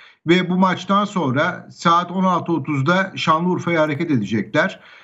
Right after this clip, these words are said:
Daha sonra da sahaya çıkılacak.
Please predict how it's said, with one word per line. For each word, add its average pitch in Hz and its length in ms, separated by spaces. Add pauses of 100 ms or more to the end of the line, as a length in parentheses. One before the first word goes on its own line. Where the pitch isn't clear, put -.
(160)
Daha 190 240
sonra 180 380
da 196 260 (100)
sahaya 165 520
çıkılacak. 165 760